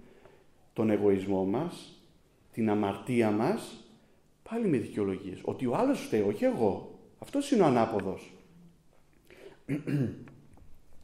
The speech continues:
Αυτό, λοιπόν, καλούμαστε. Εκεί στα δύσκολα φαίνεται η υπακοή που θα κάνουμε. Το "Όντως, ναι, δίκιο έχετε, κακώς το έκανα αυτό". Να είναι ευλογημένο, ευλόγησον.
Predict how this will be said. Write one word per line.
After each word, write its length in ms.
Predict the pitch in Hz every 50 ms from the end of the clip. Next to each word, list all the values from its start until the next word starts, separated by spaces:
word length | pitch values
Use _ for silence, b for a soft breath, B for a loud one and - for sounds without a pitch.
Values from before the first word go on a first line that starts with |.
| - - - B B B B B B B B B B B B -
Αυτό, 280 | - - - - 170 190
λοιπόν, 300 | 190 170 135 143 135 113
καλούμαστε. 560 | - 113 110 117 117 110 107 101 104 - 110
Εκεί 160 | 104 - 185
στα 200 | 190 - 120 110
δύσκολα 640 | 107 110 160 233 247 - - - 196 151 120 107 98
φαίνεται 800 | - - 127 117 110 107 104 95 - - 104 95 85 - - - B B B B B B B
η 120 | - 113
υπακοή 960 | 110 104 104 - 110 107 - - 107 104 107 117 120 113 98 - - - - - - - - - - - _ - - _ _ _ _ _ _ _ _ -
που 100 | - 113
θα 120 | 104 - 104
κάνουμε. 640 | 101 - 120 120 120 110 107 101 98 98 92 90 - - B B B B B B B B - - - - - - - - _ -
Το 260 | - 117 113 110 104 -
"Όντως, 400 | 135 160 185 175 135 110 101 -
ναι, 260 | 131 151 143 131 - - - - - - - - - - -
δίκιο 340 | 123 120 156 156 151 135
έχετε, 440 | 117 104 98 - - 95 - - 87 - - - - -
κακώς 360 | - 117 - - 156 - -
το 80 | -
έκανα 300 | 107 101 101 101 95 95
αυτό". 300 | 95 - - - 82 78 - - - - - - -
Να 160 | - - 131
είναι 80 | 143 143
ευλογημένο, 540 | 135 135 131 123 120 127 135 131 120 98 101
ευλόγησον. 600 | 107 - 151 156 139 107 98 98 - - 85